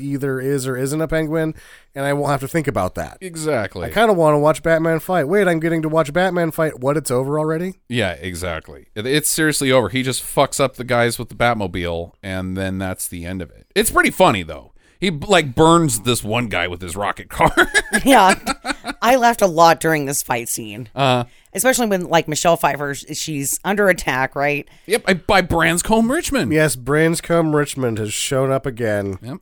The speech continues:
Speaker 2: on the show once more.
Speaker 3: Yep, and,
Speaker 2: Our
Speaker 3: uh,
Speaker 2: second most repeat actor.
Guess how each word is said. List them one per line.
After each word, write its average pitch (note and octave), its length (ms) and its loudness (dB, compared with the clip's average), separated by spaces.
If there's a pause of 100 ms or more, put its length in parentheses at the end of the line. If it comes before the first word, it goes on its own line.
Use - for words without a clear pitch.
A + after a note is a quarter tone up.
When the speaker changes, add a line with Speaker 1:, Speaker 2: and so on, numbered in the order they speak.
Speaker 2:
on A2 160 -10
the D3+ 80 -12
show - 240 -14
once G#2+ 260 -14
more. G2+ 220 -16 (160)
Speaker 3:
Yep, D#3 400 0
and, D3+ 400 0
Speaker 2:
Our D#3+ 60 4
Speaker 3:
uh, D3 120 6
Speaker 2:
second E3 360 0
most C#3 340 -6
repeat C#3 340 -6
actor. C#3 320 -12